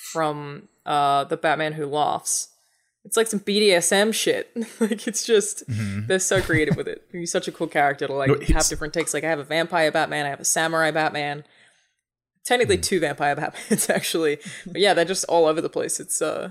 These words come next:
Speaker 1: it's dope.
Speaker 3: So
Speaker 1: Very
Speaker 3: is the
Speaker 1: good.
Speaker 3: Batman Who Laughs a Batman and a Joker at the same time?
Speaker 1: Mm, he's technically more the Joker, but yeah.
Speaker 3: Okay.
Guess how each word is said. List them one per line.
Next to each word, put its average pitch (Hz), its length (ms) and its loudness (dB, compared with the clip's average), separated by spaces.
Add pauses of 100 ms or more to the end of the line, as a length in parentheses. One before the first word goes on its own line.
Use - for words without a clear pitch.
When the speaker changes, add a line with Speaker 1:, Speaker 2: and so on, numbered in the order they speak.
(120)
Speaker 1:
it's - 160 -6
dope. - 280 -4 (380)
Speaker 3:
So 202 140 4
Speaker 1:
Very - 100 4
Speaker 3:
is 151 120 4
the 151 60 2
Speaker 1:
good. 135 60 0
Speaker 3:
Batman 262 360 6
Who 175 120 10
Laughs 139 400 4 (320)
a 107 80 4
Batman 113 460 6
and 107 200 8
a 104 60 8
Joker 110 400 6
at - 80 4
the 95 60 0
same 107 260 2
time? 107 560 2 (220)
Speaker 1:
Mm, 247 340 -4
he's 277 240 0
technically 453 460 4
more 226 240 4
the 185 100 2
Joker, 151 460 2
but 147 280 0
yeah. 160 320 -2
Speaker 3:
Okay. - 360 -4